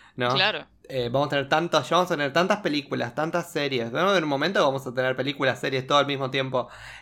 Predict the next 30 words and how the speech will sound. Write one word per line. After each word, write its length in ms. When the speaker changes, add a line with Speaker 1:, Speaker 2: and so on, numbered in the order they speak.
Speaker 1:
Eh, 880
y, 400
y 20
yo 180
chocho, 500
¿no? 180
Obviamente, 520
pero 260
lo 140
que 80
voy 200
es 60
como 220
que 100
hay 180
Speaker 2:
<laughs> 0
Speaker 1:
distintas 440
oportunidades 680
para 220
darle 180
lugar 280
a 60
la, 300
a 140
lo 160
que 100
tiene 240
que 100
ver 180
con, 280